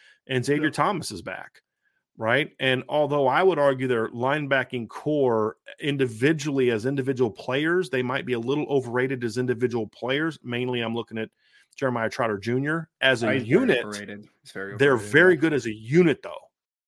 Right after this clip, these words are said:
Speaker 2: Yeah.
Speaker 1: That's the thing, is if you take away the hype about Trotter individually, he's still a good college football player. And Barrett
Speaker 2: Yeah.
Speaker 1: Carter, I know, is a guy that you love, Ryan. And
Speaker 2: Oh,
Speaker 1: then
Speaker 2: he's a very
Speaker 1: Keith
Speaker 2: good player.
Speaker 1: McGuire's a good player coming off the bench. They have good depth there. So Clemson's front seven is still gonna be very formidable,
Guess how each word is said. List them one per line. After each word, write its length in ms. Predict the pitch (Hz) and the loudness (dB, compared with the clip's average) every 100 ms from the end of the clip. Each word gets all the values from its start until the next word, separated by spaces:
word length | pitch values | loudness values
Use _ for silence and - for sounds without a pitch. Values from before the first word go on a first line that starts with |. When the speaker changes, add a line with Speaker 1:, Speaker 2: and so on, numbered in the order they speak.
| _ _ | _ _
Speaker 2:
Yeah. 80 | - | -4
Speaker 1:
That's 240 | 139 131 - | -2 -2 -6
the 60 | |
thing, 260 | 117 143 110 | -8 -8 -6
is 100 | 98 | -8
if 60 | 110 | -10
you 80 | |
take 300 | 120 185 202 | -4 -2 0
away 160 | 175 170 | 0 2
the 100 | 131 | 0
hype 400 | - 160 165 151 | -2 -4 -4 -4
about 360 | 135 127 127 - | -8 -4 -6 -8
Trotter 400 | - 151 139 131 | -6 -4 -2 -4
individually, 920 | 135 120 110 101 170 143 117 101 95 - _ - _ | -8 -8 -8 0 0 0 -4 -6 -8 -14 _ -20 _
he's 120 | 139 | -6
still 140 | - 285 | -2 4
a 40 | |
good 160 | 156 175 | 6 6
college 220 | 170 131 | 2 -2
football 320 | 180 139 101 | -2 -2 -4
player. 380 | - 92 92 123 _ _ _ _ - | -6 -12 -12 -14 _ _ _ _ -8
And 160 | 123 | -4
Barrett 240 | 117 160 156 | 0 2 2
Speaker 2:
Yeah. 40 | - | 2
Speaker 1:
Carter, 320 | 147 165 120 | 0 0 -2
I 80 | 120 | -2
know, 120 | 120 | -4
is 100 | 110 | -4
a 40 | |
guy 160 | 117 107 | -4 -6
that 120 | 107 | -6
you 340 | 113 143 117 113 | -8 -6 -6 -8
love, 400 | 107 135 101 87 | -2 -2 -2 -8
Ryan. 420 | 98 92 92 101 113 _ _ _ - | -14 -14 -12 -14 -14 _ _ _ 0
And 120 | 131 | 2
Speaker 2:
Oh, 20 | |
Speaker 1:
then 100 | 135 | 2
Speaker 2:
he's 120 | 120 | 0
a 20 | |
very 120 | 170 160 | -4 -4
Speaker 1:
Keith 80 | |
Speaker 2:
good 100 | 147 | -2
player. 260 | 113 117 123 | -2 0 2
Speaker 1:
McGuire's 180 | 131 127 | 0 0
a 40 | |
good 140 | 123 120 | -2 -2
player 240 | 127 120 | -4 -4
coming 260 | - 123 117 | -4 -4 -4
off 100 | - | -6
the 80 | |
bench. 300 | 104 117 123 | -8 -6 -6
They 80 | 127 | -6
have 100 | 104 | -6
good 180 | 107 95 | -6 -8
depth 280 | 117 131 - | -6 -8 -6
there. 360 | 120 123 117 - _ _ _ _ | -6 -4 -6 -10 _ _ _ _
So 300 | - 127 110 | -6 -2 -2
Clemson's 460 | - 156 185 180 156 | -2 0 0 -2 -4
front 240 | 151 127 | -2 -4
seven 300 | - 131 113 | 0 -2 -2
is 80 | 107 | -6
still 160 | - 123 | -4 -4
gonna 140 | 110 | -2
be 120 | 101 | -4
very 360 | 95 98 117 117 | -6 -2 -2 -2
formidable, 640 | - 117 107 98 85 78 | -4 -6 -6 -8 -10 -14